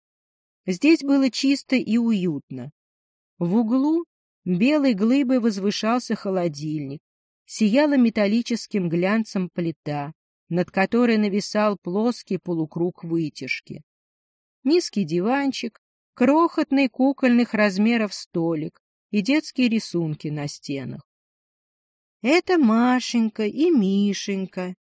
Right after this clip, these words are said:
с гордостью пояснила Зоя Геннадьевна. «Левочкины детки. Левочка — это мой старший, а младший пока не женился еще.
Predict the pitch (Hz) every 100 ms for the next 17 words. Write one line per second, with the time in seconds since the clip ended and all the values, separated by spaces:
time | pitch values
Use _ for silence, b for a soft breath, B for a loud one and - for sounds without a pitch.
0 | _ _ - 170 170 196 156 170 - 170
1 | - 175 165 - 214 269 262 180 165 202
2 | 202 170 175 160 156 143 143 139 160 -
3 | _ _ _ _ - 285 330 311 175 160
4 | - 160 165 165 147 165 156 - - 151
5 | - _ _ _ 302 330 339 302 226 -
6 | - 285 311 - 247 226 247 226 - 175
7 | 180 180 175 - - 180 170 - _ 196
8 | 214 226 269 381 - - 359 262 240 -
9 | 285 320 269 202 185 180 190 214 - 185
10 | 175 185 - - 180